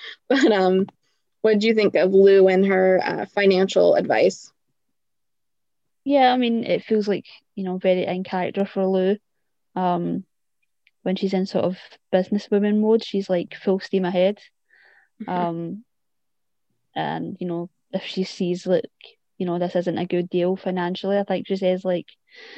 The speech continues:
Speaker 2: you know, "It's a nice house, but there's no land to actually make money off of."
Speaker 1: Mm-hmm.
Speaker 2: Um,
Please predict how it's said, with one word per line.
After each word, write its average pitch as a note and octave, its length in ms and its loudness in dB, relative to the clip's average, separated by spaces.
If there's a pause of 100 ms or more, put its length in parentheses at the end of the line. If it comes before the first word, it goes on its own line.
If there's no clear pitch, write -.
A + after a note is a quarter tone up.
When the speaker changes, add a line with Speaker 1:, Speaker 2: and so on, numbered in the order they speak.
(400)
Speaker 2:
you F3+ 80 -4
know, D#3+ 80 0
"It's F#3 80 -6
a G3+ 40 0
nice F3+ 240 0
house, F3+ 300 0
but F3+ 100 -2
there's F#3 200 0
no F#3 160 0
land F3+ 380 0
to G3+ 100 -6
actually F3+ 340 -4
make F3 160 -4
money F#3+ 300 0
off A3 240 -2
of." B3+ 120 0 (560)
Speaker 1:
Mm-hmm. G#3 320 -2
Speaker 2:
Um, F#3 420 -2